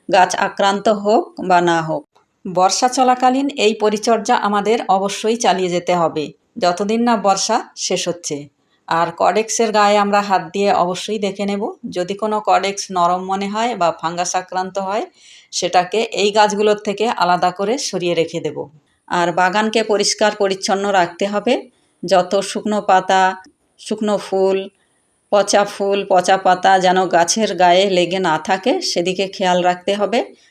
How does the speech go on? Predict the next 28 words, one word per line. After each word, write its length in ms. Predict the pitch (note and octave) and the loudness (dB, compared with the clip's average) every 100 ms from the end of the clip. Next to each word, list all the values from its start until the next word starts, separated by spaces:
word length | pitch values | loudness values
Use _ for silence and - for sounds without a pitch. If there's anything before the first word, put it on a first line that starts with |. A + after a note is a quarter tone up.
| _ | _
কারণ 260 | F#3 F#3 F3+ | -2 0 0
এগুলো 320 | F#3 F3+ G3+ | -2 0 0
থেকেই 320 | G3+ A3 A3 A3+ | 0 -2 -2 -4
কিন্তু 340 | A3 F#3+ A#3 | -4 -4 -4
ফাঙ্গাসের 600 | A3+ F#3+ F#3 F#3 F3+ G#3 | -2 -2 2 0 2 0
আক-, 260 | F3+ E3+ - | 0 0 -12
সংক্রমণ 800 | - F3+ F3+ F#3 F3+ G#3 D4 F3 | -6 -4 0 0 0 -2 -4 -4
ঘটতে 320 | F3+ E3+ F3 | -6 -2 0
পারে। 300 | E3 D3 - _ _ _ _ - | 0 0 -6 _ _ _ _ -4
তাই 180 | F3 F3+ | -2 -2
শুকনো 420 | - A3 A3+ A3 | -4 -4 -2 -2
পাতা, 540 | - F#3+ F#3+ G3 G#3+ G#3+ | 2 2 4 2 2 0
পচা 340 | F#3 F3+ F#3+ | 0 2 0
ফুল, 440 | F#3+ - F#3+ G3 G3+ | 0 -2 -2 0 -2
পচা 320 | G3+ E3+ F#3 F3+ | 0 0 2 2
পাতা 400 | F3+ E3+ G3 G#3+ | 0 2 0 2
সব 220 | G3 F3+ - | 2 0 -2
কিছু 220 | G3+ G#3+ | -4 -2
আমরা 320 | F#3 F#3 F#3+ | 0 0 0
এক 200 | - F3+ F3 | 0 -2 -2
জায়গায় 360 | F#3+ F#3+ A3+ D4 - _ - | -4 -2 -2 -4 -14 _ -6
একটি 420 | F#3 F3+ F3+ F3 | -6 -2 -2 0
বস্তার 440 | F3 F3+ - G#3 | 2 0 2 0
মধ্যে 360 | G#3 F#3+ A#3 B3 | 0 -2 -2 0
বন্দি 320 | A#3 F3 F3+ | 0 0 0
করে 260 | F#3 F#3 F#3+ | 0 0 2
রেখে 280 | F3 F3 | 0 -2
দেব। 280 | F#3 G#3 B3+ | -4 -2 -4